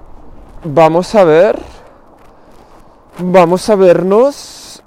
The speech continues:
en el capítulo número uno, ¿no? A ver cómo lo hacemos,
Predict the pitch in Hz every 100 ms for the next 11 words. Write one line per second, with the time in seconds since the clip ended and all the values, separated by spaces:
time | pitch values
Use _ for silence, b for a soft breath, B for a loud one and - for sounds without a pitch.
0 | - 196 190 170 147 135 143 156 143 202
1 | 226 190 151 139 127 165 240 180 131 156
2 | 269 - _ _ _ b b b b _
3 | 127 131 135 165 151 143 131 - 131 147
4 | 202 285 -